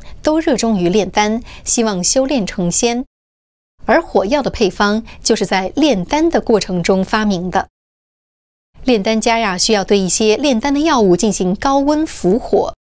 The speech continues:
目的是去其毒性，以便药用。唐代时，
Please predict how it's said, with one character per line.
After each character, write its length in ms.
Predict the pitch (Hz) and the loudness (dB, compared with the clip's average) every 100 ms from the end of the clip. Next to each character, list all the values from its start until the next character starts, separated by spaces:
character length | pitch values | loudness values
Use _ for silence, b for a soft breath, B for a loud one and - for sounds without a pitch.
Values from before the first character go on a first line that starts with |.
| _ _ | _ _
目 200 | 349 247 | 2 2
的 160 | 185 180 | 0 0
是 220 | - 180 | 2 2
去 240 | - 262 | 2 -2
其 200 | 202 214 | -2 -4
毒 280 | 220 175 180 | -2 -2 0
性， 360 | 185 269 196 254 | 0 -2 -4 -6
以 140 | - 196 | -2 0
便 200 | 220 240 | 2 2
药 200 | 302 196 | 2 2
用。 260 | 190 170 - _ _ - | 0 -2 -8 _ _ -14
唐 160 | - 190 | -4 -2
代 160 | 196 208 | 0 -2
时， 400 | - 185 190 | 0 2 2